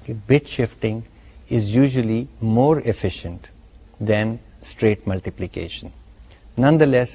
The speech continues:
I will qualify it. I will not say always. It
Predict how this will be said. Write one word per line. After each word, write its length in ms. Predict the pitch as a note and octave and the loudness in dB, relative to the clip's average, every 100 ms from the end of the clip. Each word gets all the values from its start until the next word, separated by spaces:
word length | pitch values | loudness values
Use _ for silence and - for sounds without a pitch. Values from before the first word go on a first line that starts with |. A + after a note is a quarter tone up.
| - G#2+ | -2 0
I 20 | G#2 | 2
will 120 | C#3 - | 2 2
qualify 400 | G#2 G2 - F#2 | 2 2 -4 -6
it. 160 | F#2+ - - | -8 -10 -6
I 20 | G#2+ | -2
will 100 | A2+ B2 | 0 -2
not 180 | B2+ - | -4 -6
say 80 | A#2 - - G#2 | -6 -10 -2 0
always. 520 | G2+ G2 F2 E2+ - - - - - _ | 0 -2 -8 -10 -16 -20 -20 -20 -20 _
It 120 | - | -4